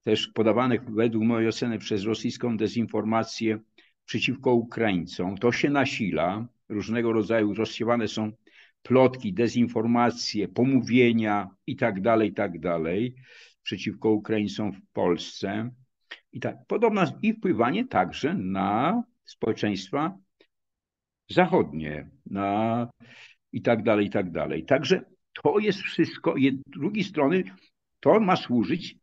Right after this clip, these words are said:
sprawdzaniu naszych zdolności, reagowaniu, e, na takie sytuacje, na ile my jesteśmy, e, do tego przygotowani, na ile jesteśmy zdolni, e, wprowadzaniu nas w błąd i, y,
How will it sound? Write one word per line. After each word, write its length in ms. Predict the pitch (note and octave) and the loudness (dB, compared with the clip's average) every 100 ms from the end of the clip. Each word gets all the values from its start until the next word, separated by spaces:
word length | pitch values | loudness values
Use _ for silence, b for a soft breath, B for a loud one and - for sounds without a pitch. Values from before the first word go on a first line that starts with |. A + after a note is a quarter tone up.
| - | -14
sprawdzaniu 1000 | - - - F3+ D#3 C3+ E3+ G#3 G#3 B2 | -12 -6 2 2 2 2 4 6 6 4
naszych 360 | A2+ A2 - F2 | 4 -2 -4 -8
zdolności, 720 | E2+ G#2+ G2 E2 - G#2+ G#2+ | 0 2 2 -2 -2 0 4
reagowaniu, 1160 | C3+ D#3+ D#3 E3 A2 D3+ G#3 F#3+ G2 E2+ C#2+ - _ _ _ _ _ _ | 6 6 6 6 6 4 6 2 0 -2 -6 -16 _ _ _ _ _ _
e, 120 | G#2+ A#2 | 0 4
na 160 | C3 | 6
takie 280 | B2+ A#2+ C3 | 6 4 2
sytuacje, 1000 | - B2 A#2+ A2+ A2 F#2 - - - F2 | 0 -2 0 2 4 2 -4 -14 -6 0
na 120 | A2 | 2
ile 280 | - E3 F3+ | 4 4 4
my 120 | D#3 | 4
jesteśmy, 760 | F#3+ F3 - F3 E3 D#3+ F3+ F#3+ - b _ - | 2 0 -2 -4 -4 -4 -4 -6 -10 b _ 0
e, 240 | C3 D3+ | 4 6
do 140 | D3 D#3+ | 6 4
tego 280 | E3+ E3 | 2 0
przygotowani, 920 | F3+ - E3+ F3+ F#3 C3 D#3 C#3 A2 F2+ | -2 -4 -2 0 0 4 4 4 2 0
na 100 | G2+ | 2
ile 120 | D3+ | 2
jesteśmy 500 | E3 F3+ E3+ F#3 F3+ | 0 -2 -4 -2 -4
zdolni, 800 | C3 C3 D#3 D3 C3 F#2 E2 C#2+ _ _ _ _ _ _ _ _ _ - | -4 2 4 6 4 2 -2 -6 _ _ _ _ _ _ _ _ _ -2
e, 120 | G#2+ | 2
wprowadzaniu 580 | A2 C#3 C#3 C#3+ E3+ F#3+ | 2 4 6 6 4 2
nas 280 | F#3+ F#3+ - | 2 0 -2
w 60 | D#3 | -4
błąd 680 | C#3+ D#3+ D#3 G#2+ E2+ C#2+ - _ _ _ _ _ | 2 4 4 2 -2 -8 -14 _ _ _ _ _
i, 180 | F3 G#3 - - | -6 -6 -6 4
y, 180 | D#3+ | 6